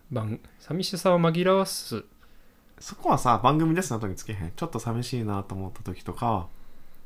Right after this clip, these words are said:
Speaker 1: 結構長くなるよ。
Speaker 2: 聞いてください。
Speaker 1: まあ、まあ、入れてみようか。になりたい番組です。
Speaker 2: だって作業、だって、え、だって前の挨拶もさ、「いつもありがとうございます。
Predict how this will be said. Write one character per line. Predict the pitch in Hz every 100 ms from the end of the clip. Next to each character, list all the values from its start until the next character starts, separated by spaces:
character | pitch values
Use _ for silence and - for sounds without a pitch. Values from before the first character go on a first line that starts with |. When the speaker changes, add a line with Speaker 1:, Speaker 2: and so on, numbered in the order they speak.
| - - - - - -
Speaker 1:
結 | - 196
構 | 104
長 | 95 92 110
く | -
な | 160
る | 156
よ。 | - - - - - - - - - -
Speaker 2:
聞 | -
い | 107
て |
く | 117
だ |
さ |
い。 | 107
Speaker 1:
ま |
あ、 |
ま | 113
あ、 |
入 | 113
れ | 107
て | 113
み |
よ | 95
う |
か。 | 90 - - - - - - - - -
に | 156
な | 135
り | 120
た | 120
い | 107
番 | 98
組 | 92 107
で | 127
す。 | - - - - - - - - - - - - - - - - - - - - - - - - - - - - - - -
Speaker 2:
だ | 113
っ |
て |
作 | - 147
業、 | 147 143
だ | 151
っ |
て、 | -
え、 | 175
だ | 147
っ |
て | 123
前 | 104 131 170
の | 170
挨 | 165
拶 | 117 -
も | 90
さ、 | - 90 85
「い | 113
つ |
も | 113
あ | 113
り |
が | -
と |
う |
ご | 98
ざ | 92
い |
ま | 98
す。 | 101